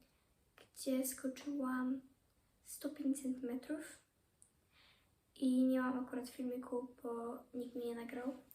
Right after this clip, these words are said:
ale, e, ale po prostu wtedy to ja prawie zleciałam, naprawdę. E, to jest niby, to jest nisko, ale korek mi tak skoczył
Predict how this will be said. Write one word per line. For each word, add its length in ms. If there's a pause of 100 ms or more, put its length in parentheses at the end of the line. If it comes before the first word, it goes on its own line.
(140)
ale, 580 (1400)
e, 580 (1200)
ale 200
po 60
prostu 360
wtedy 460 (240)
to 60
ja 100
prawie 320
zleciałam, 520
naprawdę. 480 (800)
E, 300
to 60
jest 200
niby, 200
to 260
jest 220
nisko, 680
ale 560 (340)
korek 560
mi 140
tak 200
skoczył 600